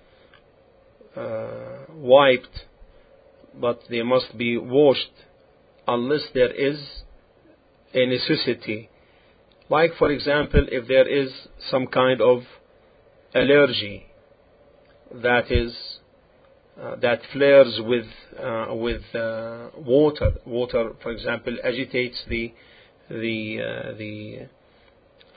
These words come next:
uh, the, uh, sensitivity or the allergy, uh, and, uh, so in this case the person,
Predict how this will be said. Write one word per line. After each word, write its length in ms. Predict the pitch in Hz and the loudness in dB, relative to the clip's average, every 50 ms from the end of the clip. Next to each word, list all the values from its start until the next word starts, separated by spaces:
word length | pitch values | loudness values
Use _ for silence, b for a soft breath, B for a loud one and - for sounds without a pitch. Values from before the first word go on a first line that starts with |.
| _ | _
uh, 200 | - 120 - 110 | -14 -10 -10 -10
the, 340 | 110 120 110 110 - 55 - | -10 -12 -14 -14 -14 -14 -14
uh, 1500 | - - - - - - - - - _ _ _ _ _ _ _ _ _ _ _ _ _ _ _ _ _ _ - - 127 - - | -14 -14 -16 -16 -18 -20 -20 -20 -20 _ _ _ _ _ _ _ _ _ _ _ _ _ _ _ _ _ _ -18 -14 -12 -8 -6
sensitivity 800 | 127 123 120 - - 120 - - 131 120 123 127 120 - 135 127 | -6 -6 -6 -6 -8 -8 -6 -6 -4 -4 -4 -6 -6 -4 -4 -4
or 280 | 120 - 117 113 110 104 | -2 -2 -2 -4 -4 -6
the 400 | 107 110 110 110 107 - - - - | -8 -8 -8 -10 -10 -14 -16 -14 -10
allergy, 680 | 117 113 110 123 127 127 117 107 104 117 117 113 131 - b b b b b b b b b b b b _ - - | -8 -2 4 8 8 8 8 6 2 -2 -4 -4 -4 -8 b b b b b b b b b b b b _ -14 -10
uh, 40 | - 117 117 117 - - | -8 -8 -6 -6 -6 -4
and, 320 | 131 123 123 120 113 113 120 120 | -4 -4 -4 -6 -8 -8 -6 -4
uh, 240 | 120 117 117 117 113 - - | -4 -4 -4 -4 -4 2 6
so 380 | 135 131 127 127 127 127 - - | 8 10 12 12 10 8 6 2
in 200 | 123 135 120 117 | -4 -6 -4 -4
this 200 | 131 127 - - - | -6 -6 -4 -4 0
case 300 | 139 135 135 139 135 - - - | 0 2 2 2 0 -4 -8 -10
the 80 | 127 117 | -12 -4
person, 760 | - 127 131 139 139 139 - - 147 147 147 156 160 160 | 4 8 8 8 8 8 4 -2 -2 -2 -4 -6 -8 -12